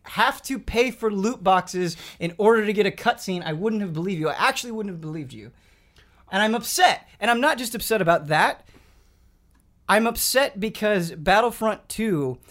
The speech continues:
its multiplayer, the en-, this is not hyperbole. This is not throwing it under a bus. It is actually the entire progression system of that game is based around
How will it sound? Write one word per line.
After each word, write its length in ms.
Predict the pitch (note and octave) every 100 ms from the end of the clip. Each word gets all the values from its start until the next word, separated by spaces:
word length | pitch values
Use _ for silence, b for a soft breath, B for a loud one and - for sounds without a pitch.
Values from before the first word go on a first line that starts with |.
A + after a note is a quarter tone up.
| b b
its 200 | F#3 F3+
multiplayer, 680 | F3+ G#3 G3 D#3 D#3 C#3 C3
the 200 | D#3 F3+
en-, 140 | F#3 D#3+
this 240 | F3 A#3
is 140 | C4+ F3+
not 260 | F3+ A#3
hyperbole. 720 | G3 G3+ - E3 G3 C4+ E4+ E4 b b
This 140 | E3+ E3+
is 140 | E3
not 180 | F#3+ F#3
throwing 220 | G3 F#3+
it 40 |
under 220 | E3 D#3+ D3
a 60 |
bus. 480 | B2+ D3+ E3+ B3+ - b b
It 120 | F#3
is 100 | F3+ -
actually 580 | A3+ A#3 G3 G3+ E3+ b b b
the 200 | D3+ F#3
entire 600 | F3+ - E3+ G3 B3 C#4
progression 560 | A#3 F#3+ D#3+ G#3+ G#3
system 420 | F3+ F3 - D#3+ D#3+
of 280 | F3 G#3+ F3
that 280 | E3 G3+ -
game 460 | D#3 E3+ B2 G#2+ - b b b b b _
is 180 | E3+ C#3+
based 540 | C3 F3 F3+ F#3 - -
around 640 | F3 C#3+ D3 D#3 D3 D3